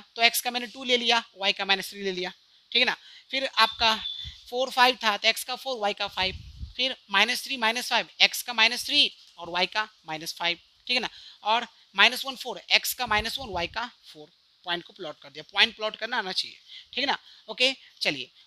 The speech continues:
उसके बाद हमने ordered pair पर बेस्ड question देखा कि जब दो ordered pair equal होते हैं, तो जो आपके corresponding component होते हैं, वो एक दूसरे के equal होते हैं। जैसे एबी और सीडी, ये दो ऑर्डर्ड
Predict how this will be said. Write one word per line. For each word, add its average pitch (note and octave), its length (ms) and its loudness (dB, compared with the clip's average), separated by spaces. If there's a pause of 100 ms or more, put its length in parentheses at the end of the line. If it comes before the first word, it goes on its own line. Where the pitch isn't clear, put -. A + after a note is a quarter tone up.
उसके A#3 200 -6
बाद B3+ 160 6
हमने B3+ 260 2
ordered A3 420 -4
pair A#3+ 180 0
पर A3+ 100 -10
बेस्ड A#3 180 2
question A3+ 260 -6
देखा A3+ 300 0
कि A#3+ 140 -8
जब A#3+ 200 -2
दो B3 200 -8
ordered B3+ 220 0
pair A#3+ 200 -2
equal A3 240 -8
होते G#3+ 200 -8
हैं, A3+ 180 -2
तो A3+ 240 -12
जो A3 140 -10
आपके G#3 440 2 (280)
corresponding C4 560 -6
component A3+ 600 -8
होते G#3+ 220 -8
हैं, A#3 300 -4
वो G3+ 120 -8
एक F#3 100 -8
दूसरे F#3 260 -4
के B3+ 200 0 (180)
equal F#3+ 280 -6
होते C#3 220 -16
हैं। - 40 -12
जैसे B3 300 2 (400)
एबी B3+ 460 6 (160)
और G3 60 -10
सीडी, F#3+ 320 -8 (220)
ये G3 60 -8
दो G#3+ 200 -8 (180)
ऑर्डर्ड F#3 500 -8